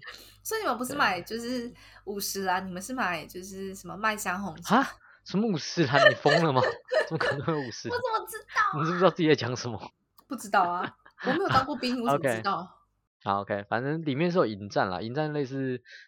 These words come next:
Speaker 2: 类似福利社，只是说他们在新训期间也会管控很严格，他们可能就会跟你讲说，
Speaker 1: 嗯。
Speaker 2: 那谁谁，他们就有几个福利委员，他负责帮大家买，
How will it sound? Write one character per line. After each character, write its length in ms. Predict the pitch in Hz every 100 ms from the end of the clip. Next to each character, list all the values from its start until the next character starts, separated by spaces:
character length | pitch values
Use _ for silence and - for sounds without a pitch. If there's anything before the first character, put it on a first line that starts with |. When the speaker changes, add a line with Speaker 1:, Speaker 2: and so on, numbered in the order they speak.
| -
Speaker 2:
类 160 | 135
似 180 | 123 139
福 200 | - 101
利 180 | 110 104
社， 240 | - 101
只 140 | 98 117
是 100 | 139
说 380 | 143 135 135 - - _ _ _ _
他 100 | 143
们 320 | 147 120 113 _
在 120 | - 139
新 200 | 135 120
训 120 | 127
期 120 | 101
间 100 | 107
也 60 | 95
会 120 | 110
管 180 | 92 95
控 200 | - 95
很 100 | 90
严 220 | - 64
格， 120 | - - _ _ _ _ _
他 120 | - 120
们 80 |
可 120 | 110 104
能 140 | 101
就 100 | 113
会 60 | 113
跟 120 | 110
你 40 |
讲 140 | 104 90
说， 180 | 101
Speaker 1:
嗯。 20 | 101
Speaker 2:
那 80 | 104
谁 180 | - 98
谁， 320 | 101 95 - _ -
他 140 | - 135
们 180 | 139 -
就 120 | 139
有 140 | 131 113
几 100 | 104
个 60 |
福 220 | 92 104
利 160 | 107 117
委 140 | 95
员， 260 | 90 85 62 _ _ _ _
他 160 | - 107
负 240 | - 127
责 100 | 107
帮 160 | 95 95
大 120 | 90
家 100 | 90
买， 260 | 95 -